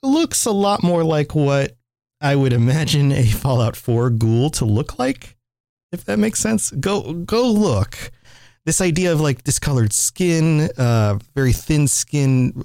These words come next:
adhering very closely to the skull, those kinds of things. But, but yeah, ghouls don't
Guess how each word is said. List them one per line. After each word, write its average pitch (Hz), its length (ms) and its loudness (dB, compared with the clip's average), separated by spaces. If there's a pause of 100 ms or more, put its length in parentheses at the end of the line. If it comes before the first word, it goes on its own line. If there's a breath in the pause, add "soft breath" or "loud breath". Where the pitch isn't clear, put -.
(120)
adhering 131 560 2
very 123 180 0
closely 127 520 0
to - 160 -4
the 101 100 0
skull, 135 720 -2 (540 loud breath)
those 127 180 0
kinds 104 320 0
of 98 80 0
things. 110 440 -4 (600 soft breath)
But, 147 300 -2 (600)
but 151 120 0
yeah, 165 420 0
ghouls 196 440 0
don't 160 500 -2